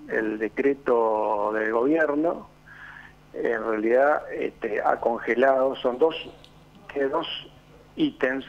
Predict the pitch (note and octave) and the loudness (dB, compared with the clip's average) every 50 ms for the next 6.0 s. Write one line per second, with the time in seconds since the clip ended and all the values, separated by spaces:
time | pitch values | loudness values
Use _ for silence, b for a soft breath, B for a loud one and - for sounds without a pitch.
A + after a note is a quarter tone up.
0 | - - A2 - - B2 A#2+ A#2 A2 - - A2 G2 F#2+ F#2+ G#2 G2 G#2+ A2 - | -8 -8 -4 -2 0 0 0 0 -4 -4 -6 -8 -10 -8 -8 -6 -6 -4 -2 2
1 | E3 F3+ E3+ - F3 B2+ G2+ G2 - - - B B B B B B B B B | 2 2 2 2 0 0 0 -2 -6 -14 -20 B B B B B B B B B
2 | B - - - - - C#3 C#3 C#3+ C#3 C3 E3+ F3 F#3 F3 F3+ - - - - | B -20 -18 -10 -6 -2 0 0 0 2 2 4 4 6 6 4 2 2 -2 -2
3 | D#3 C3 C3+ A#2+ - - - E4+ - B2 A#2+ A#2 A2+ A2 A2 A2 A2+ - - - | -2 -2 -2 -2 -6 -10 -10 -8 -8 -6 -6 -8 -8 -8 -8 -10 -10 -10 -10 -10
4 | - A#2+ A2+ A#2+ A#2 A2 A2+ A2 G#2+ G#2+ A#2 B2 C3+ C#3+ C#3 - A#2 A2 G2+ F#2+ | -8 -4 -2 -2 -2 0 0 0 0 0 0 0 0 0 0 0 0 0 0 -2
5 | G2+ G2+ F#2+ - - - - G#2+ G2+ G2+ - A#2+ A#2+ C3+ C#3 C#3 C#3+ E3 F#3+ | -2 -4 -6 -6 -8 -8 -6 -6 -6 -6 -6 -2 0 2 2 2 2 0 -2